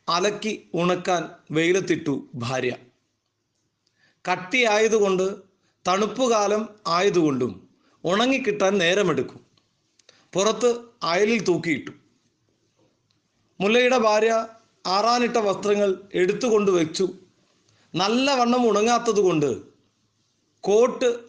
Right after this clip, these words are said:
അവിടെ തന്നെ കിടക്കട്ടെ എന്ന് കരുതി. രാത്രി ഉറങ്ങുന്നതിന് മുൻപ് എടുത്തു വയ്ക്കാം എന്നാണ് വിചാരിച്ചത്. പക്ഷേ അന്ന് അത് എടുത്തു വയ്ക്കാൻ മുല്ലയുടെ ഭാര്യ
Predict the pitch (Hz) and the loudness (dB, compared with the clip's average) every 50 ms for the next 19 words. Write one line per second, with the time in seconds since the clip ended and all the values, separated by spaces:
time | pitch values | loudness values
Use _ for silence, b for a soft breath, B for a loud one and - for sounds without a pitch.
0 | - 175 175 180 208 214 - - 208 185 196 185 156 175 170 185 180 - 190 151 | -4 -2 0 2 2 0 0 0 0 -2 -2 -2 -2 -2 -2 -2 -2 -2 -6 -4
1 | - 170 160 - - - - 156 156 147 - 123 120 107 104 - - - _ _ | -2 -4 -4 -4 -6 -6 -2 -2 -2 -2 -2 -4 -6 -8 -10 -16 -18 -20 _ _
2 | _ _ _ _ _ _ _ _ _ _ b b b b b b b 135 170 180 | _ _ _ _ _ _ _ _ _ _ b b b b b b b -2 0 0
3 | 196 202 202 - 226 202 - - - - 165 180 190 214 226 240 240 240 240 240 | 0 -2 -2 -2 -2 -2 -2 -4 -6 -4 -2 0 0 0 2 2 2 2 2 2
4 | 233 233 226 220 190 160 160 175 175 180 147 110 - - - _ _ _ - 156 | 0 0 0 0 0 0 0 0 0 0 0 -2 -6 -12 -20 _ _ _ -6 -4
5 | 175 185 208 208 262 226 196 170 - - 175 165 156 160 - - - 151 160 170 | -2 -2 0 0 0 0 0 -2 -2 -2 -4 -4 -4 -6 -12 -12 -6 -4 -4 -2
6 | 165 151 151 156 139 135 120 139 143 139 127 117 - - - - - _ _ _ | -2 -2 -2 -2 -2 -2 -4 -4 -4 -4 -4 -8 -12 -14 -20 -20 -20 _ _ _
7 | _ b b b b b b b b b - 185 185 185 - 214 208 196 - - | _ b b b b b b b b b -4 -4 -4 -2 0 -2 0 -2 -2 -6
8 | - - - - 175 180 208 226 233 226 208 - - _ - 180 175 170 185 170 | -12 -12 -6 -4 -2 0 0 0 0 -2 -2 -6 -12 _ -6 -4 -2 0 0 0
9 | 160 180 180 - 214 185 160 156 - 156 143 123 104 101 - - b b b b | 0 0 -2 -2 -2 -2 -2 -2 -2 -4 -4 -4 -6 -10 -18 -20 b b b b
10 | b - 139 160 185 208 208 190 180 175 143 135 131 135 151 156 160 151 147 | b -6 -4 -2 0 2 2 2 0 0 -2 -2 -4 -2 -2 0 0 -2 -2